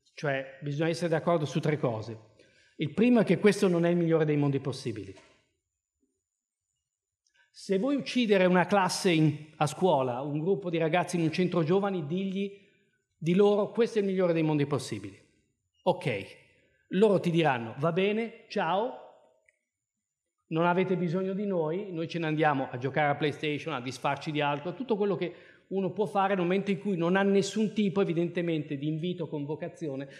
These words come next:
perché siamo già arrivati al capolinea di un'evoluzione umana. È chiaro che un messaggio del genere, "Questo è il migliore dei mondi possibili",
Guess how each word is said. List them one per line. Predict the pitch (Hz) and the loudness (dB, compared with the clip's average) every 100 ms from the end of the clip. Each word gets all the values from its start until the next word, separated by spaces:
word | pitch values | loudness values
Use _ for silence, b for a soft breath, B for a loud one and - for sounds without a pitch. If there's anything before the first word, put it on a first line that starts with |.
| B | B
perché | - 147 160 | -6 -2 -2
siamo | 139 165 165 | -2 0 2
già | 143 | 2
arrivati | 147 160 139 117 151 135 135 | 2 2 0 -2 -2 -2 -2
al | - 143 139 | 0 0 2
capolinea | 185 - 170 143 131 139 | 2 4 4 4 2 2
di | 135 | 2
un'evoluzione | 135 139 131 135 131 127 120 | 0 2 0 -2 -4 -8 -6
umana. | 127 104 92 95 - _ _ _ _ _ _ _ _ _ _ | -6 -8 -12 -18 -20 _ _ _ _ _ _ _ _ _ _
È | 151 | -8
chiaro | 147 240 208 | 2 2 4
che | 190 | 2
un | 180 180 | 2 4
messaggio | 208 - 269 226 202 | 2 4 4 4 4
del | 165 160 | 4 4
genere, | 170 190 202 190 | 4 4 2 2
"Questo | 208 208 208 | 2 2 2
è | |
il | 170 | 0
migliore | 170 196 | 2 2
dei | 165 | 2
mondi | 165 165 147 | 0 0 -4
possibili", | 143 - 143 131 135 160 | -8 -8 -8 -6 -8 -10